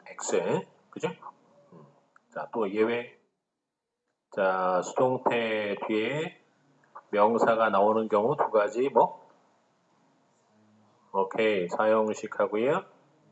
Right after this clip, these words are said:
오형식에서 사형식의 뭐? 그렇지. give, show 이런 동사들. 오형식에서 name, call, consider.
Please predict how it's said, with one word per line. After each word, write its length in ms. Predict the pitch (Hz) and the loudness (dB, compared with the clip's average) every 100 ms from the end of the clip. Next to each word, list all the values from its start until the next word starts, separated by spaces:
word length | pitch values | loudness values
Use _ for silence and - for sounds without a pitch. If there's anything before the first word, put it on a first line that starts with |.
| _ _ _ _ _ _ | _ _ _ _ _ _
오형식에서 1400 | 95 101 107 110 110 101 107 101 101 101 98 127 131 139 - | 0 4 4 4 -2 -6 -8 -4 -2 -2 -2 2 4 2 2
사형식의 560 | 117 113 113 - 117 | 2 4 2 -2 -4
뭐? 320 | 107 131 - - _ _ _ _ - - _ _ _ _ _ _ | 0 0 0 -14 _ _ _ _ -20 -20 _ _ _ _ _ _
그렇지. 400 | - 95 92 95 | 0 2 2 -2
give, 560 | - 110 113 113 98 82 - _ _ _ _ _ _ _ _ _ _ _ _ - | -4 -2 4 6 6 2 -6 _ _ _ _ _ _ _ _ _ _ _ _ -14
show 720 | - 113 110 101 85 80 - | 4 6 8 8 6 2 -8
이런 260 | - 107 110 | -4 -2 0
동사들. 840 | 98 95 98 92 87 104 165 185 | -2 -2 -2 -2 -2 0 0 0
오형식에서 720 | 107 113 113 117 113 180 190 - _ _ _ _ _ _ _ _ _ _ _ _ _ _ | 0 0 0 -2 0 0 -2 -10 _ _ _ _ _ _ _ _ _ _ _ _ _ _
name, 580 | 104 104 107 113 104 80 76 _ _ _ _ _ - _ _ _ _ _ | -8 -4 -2 -2 -4 -6 -14 _ _ _ _ _ -20 _ _ _ _ _
call, 580 | - 120 110 113 95 80 - - _ _ _ _ _ _ _ _ _ _ _ _ - | 2 8 10 10 8 2 -6 -18 _ _ _ _ _ _ _ _ _ _ _ _ -2
consider. 840 | 110 104 120 113 107 95 82 - | -2 0 -2 2 2 2 -2 -8